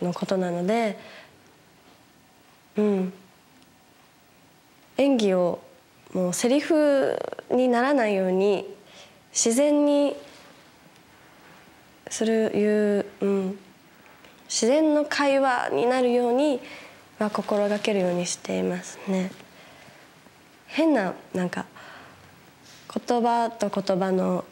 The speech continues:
間というか、その、話してる相手との会話に変な間があったりすると、会話にならないじゃないですか。だからそういうところも本当、うん、気をつけながらや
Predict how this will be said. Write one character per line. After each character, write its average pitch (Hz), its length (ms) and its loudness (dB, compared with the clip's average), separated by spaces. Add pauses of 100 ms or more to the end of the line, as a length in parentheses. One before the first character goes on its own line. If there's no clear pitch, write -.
(200)
間 190 360 -2
と 185 220 -8
い 185 100 0
う 180 40 -4
か、 185 280 -8
そ 185 140 -4
の、 180 220 -2 (720)
話 226 360 0
し - 40 -4
て 190 120 0
る 175 100 0
相 185 240 -2
手 196 140 -2
と 185 180 -4
の 175 240 -2 (220)
会 185 220 -2
話 180 160 0
に 180 240 2 (680)
変 240 220 2
な 180 180 0
間 196 300 2
が 202 200 2
あ - 40 0
っ 202 140 -6
た 175 120 0
り 175 100 -2
す - 140 -4
る 180 100 -4
と、 - 280 -4 (120)
会 254 220 0
話 254 100 2
に 240 60 2
な 233 120 0
ら 240 200 0
な 185 200 -2
い 175 60 -2
じ 175 80 -6
ゃ 175 40 -4
な 180 100 -4
い 185 40 -6
で 190 80 -6
す - 100 -14
か。 - 180 -6 (1500)
だ 214 80 -8
か 196 100 -2
ら 190 60 -2
そ 208 160 0
う - 20 2
い 208 40 2
う 208 40 -4
と 220 140 -2
こ 233 160 0
ろ 214 180 2
も 185 60 -2
本 196 200 -2
当、 180 320 -2 (500)
う - 20 -2
ん、 190 360 -2
気 - 140 -4
を 190 60 -2
つ 190 140 -8
け 196 120 -4
な 202 160 0
が 185 140 -2
ら 180 60 -2
や - 120 -6